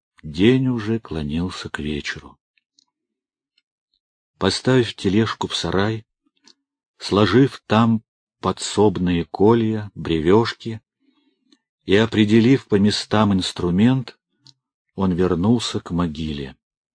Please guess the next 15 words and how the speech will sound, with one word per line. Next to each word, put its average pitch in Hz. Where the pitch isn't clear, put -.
Зашел 87
в 78
ограду, 110
опустился 104
на 87
скамейку 98
и 85
некоторое 90
время 117
сидел 82
молча. 78
Потом 104
вздохнул 90
и 104
сказал: 78